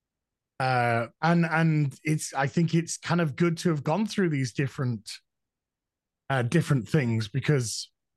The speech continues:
you know, ultimately, if you don't have an audience, uh, you don't have anything.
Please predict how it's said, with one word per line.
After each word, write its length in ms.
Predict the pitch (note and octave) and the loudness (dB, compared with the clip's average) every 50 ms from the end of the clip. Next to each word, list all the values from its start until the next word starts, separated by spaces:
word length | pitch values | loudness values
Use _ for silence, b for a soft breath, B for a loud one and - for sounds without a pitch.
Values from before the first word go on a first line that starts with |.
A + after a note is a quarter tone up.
| _ _ _ - | _ _ _ -2
you 80 | D3+ E3+ | 0 2
know, 140 | F#3 E3 C3+ | 4 4 4
ultimately, 720 | E3 G#3 A#3+ G3 - F3+ D#3+ C3+ B2 C#3 C3+ A#2+ A#2+ B2+ | 4 2 2 0 0 0 0 0 0 -2 -2 0 0 -2
if 160 | B2 - - | -2 -4 -2
you 140 | D3+ D#3+ F3 | 0 2 2
don't 240 | F3 E3+ E3 C#3 C3 | 2 2 0 0 -2
have 200 | D#3 E3 D#3+ C#3+ | 0 0 0 0
an 80 | C#3 D3+ | 0 0
audience, 600 | E3+ F3 F3 F#3 F#3 F3+ D#3 - - - - _ _ _ _ _ _ _ _ _ _ _ _ - | 0 0 0 0 -2 -2 -4 -6 -12 -14 -16 _ _ _ _ _ _ _ _ _ _ _ _ -4
uh, 160 | B2+ C3 B2 A#2 | -2 0 2 2
you 140 | C#3+ E3 | 4 4
don't 220 | E3+ E3+ E3+ D3+ B2 | 4 4 2 2 2
have 200 | B2 E3+ D#3+ D3+ | 2 2 2 2
anything. 440 | E3 F#3 G3 F3 E3 - A#2 G#2+ | 2 2 2 0 -2 -4 -8 -14